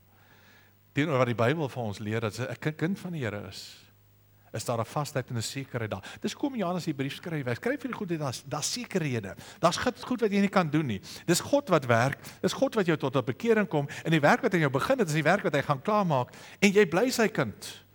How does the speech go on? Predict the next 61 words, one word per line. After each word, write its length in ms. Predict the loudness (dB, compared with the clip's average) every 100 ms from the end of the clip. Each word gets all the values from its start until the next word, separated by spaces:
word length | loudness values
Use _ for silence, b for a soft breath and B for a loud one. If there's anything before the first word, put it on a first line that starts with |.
| b b b
En 100 | 2
niemand 260 | 4 4
kan 120 | 4 4
jou 100 | 4
uit 100 | 4
sy 80 |
hand 200 | 4 4
uitruk 340 | 2 2 0 -2
nie. 160 | -14 -14 _ _ _ _ _ _ _ B B B
En 120 | 4
hierdie 240 | 4 4 4
gedeelte 460 | 2 4 2 2
is 120 | 2 2
'n 100 | 2
pragtige 460 | 4 4 0 0
deel 140 | 2 0
wat 100 | 0
dit 120 | -2
onderskryf 560 | 0 0 0 0 2
ook. 140 | 0 -4 B B
Maar 140 | 6
wat 240 | 8 6
maak 220 | 6 4 4
ons 120 | 0
met 160 | 0
mense 540 | 0 0 0 2 2 0 B B B B B
wat 160 | 4 6
in 140 | 4
die 60 | 2
kerk 320 | 6 6 6
sit 180 | 2 2
en 80 | 2
die 160 | 4
Here 180 | 4 4
dien 180 | 2 0
nie? 200 | -2 -4 0
Wat 160 | 2 4
maak 220 | 2 2
ons 140 | 0
van 140 | 0 0
mense 340 | 0 0 0
wat 140 | 0 0
in 100 | 0
die 80 | 2
kerk 260 | 4 4
sit 280 | 0 -2 -4 B B B
en 140 | 0 4
wêrelds 460 | 6 6 6 4 0
is? 220 | -2 -4 -8 B
Wat 180 | B 4
maak 220 | 6 4 4
ons 80 |
met 120 | 2 4
hierdie 280 | 6 6
mense 320 | 6 2 2 0
wat 140 | 0
in 80 | 0
die 100 | 0
kerk 320 | 4 4 4
uitgekom 480 | -2 -2 -2 0 2
het 200 | 0